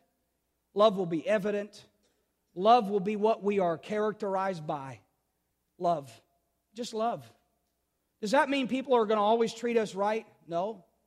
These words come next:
Does it mean people are always gonna talk to us right? No. Does that, does that mean people are, are always gonna be how we think they should be? No. But it does mean that we have the love of Jesus Christ. And be ye kind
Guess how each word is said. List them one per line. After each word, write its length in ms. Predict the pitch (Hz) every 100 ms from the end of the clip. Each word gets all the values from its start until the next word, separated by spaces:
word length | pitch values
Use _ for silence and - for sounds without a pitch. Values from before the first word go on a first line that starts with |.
| _ _ _ _ _
Does 120 | 226 220
it 120 | 302
mean 180 | 330 240
people 300 | 285 269 247
are 40 |
always 220 | 254 233
gonna 160 | 240 214
talk 360 | - 247 277
to 120 | - 269
us 180 | 247
right? 300 | 240 254 262 247
No. 460 | 175 202 247 233 - _ _ _ _ -
Does 140 | 247
that, 200 | 349 254
does 160 | 311 247
that 240 | 381 370
mean 240 | 349 359
people 300 | 302 330 339
are, 180 | 294 269
are 320 | - 269 240
always 380 | 269 359 359 320
gonna 340 | 202 339 269 - - 160
be 340 | 165 392 392
how 280 | 277 302 339
we 240 | 311 330 269
think 340 | - 349 339
they 160 | 320 311
should 260 | 302 254
be? 360 | 226 254 190 - 185
No. 640 | 208 277 233 151 123 123 _ _ _ _ _ _ _ _ _
But 200 | 165 220
it 100 | 220
does 260 | 196 233 175
mean 460 | 190 185 185 156 - _
that 140 | 190 180
we 140 | 208
have 180 | 202 180
the 100 | 165
love 380 | 175 214 214 196
of 120 | 156
Jesus 440 | 160 208 180 185
Christ. 360 | - 180 151 - _ -
And 160 | 208 196
be 80 |
ye 280 | 277 269 277
kind 580 | - 247 226 180 151 131